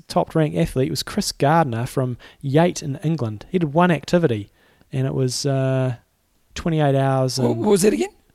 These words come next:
Speaker 2: Twenty-eight hours in one activity?
Speaker 1: Twenty-eight hours and twenty-four minutes run time, one activity for the week, and he tops the board.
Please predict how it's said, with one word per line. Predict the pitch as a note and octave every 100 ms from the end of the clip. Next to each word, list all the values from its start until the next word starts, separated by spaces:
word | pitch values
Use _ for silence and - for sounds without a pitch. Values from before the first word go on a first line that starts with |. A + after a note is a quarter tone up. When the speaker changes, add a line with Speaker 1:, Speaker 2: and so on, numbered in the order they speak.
| _ _ _ _
Speaker 2:
Twenty-eight | - C4+ A#3+ D#4
hours | G#3+ F#3+
in |
one | F#3+ F#3+
activity? | - A#3 A#3 C#3+ - _
Speaker 1:
Twenty-eight | - F#3 E3+ D#3 E3 - -
hours | C#3+ C#3+ C#3 C3+ - - - _ _ _ _
and | C#3 C3+ C3 B2+ B2 -
twenty-four | E3+ D3 C#3+
minutes | C3+ C#3 C#3 - -
run | C3+ C#3 C3+
time, | C3 A#2+ C#3 F#3 - _ _ _ _
one | B2+ C3+
activity | B2+ - A#2+ A2+ A2+
for | B2
the | A#2
week, | A#2+ -
and | B2+
he | A#2+
tops | - C#3 - -
the |
board. | A#2 A2 G#2+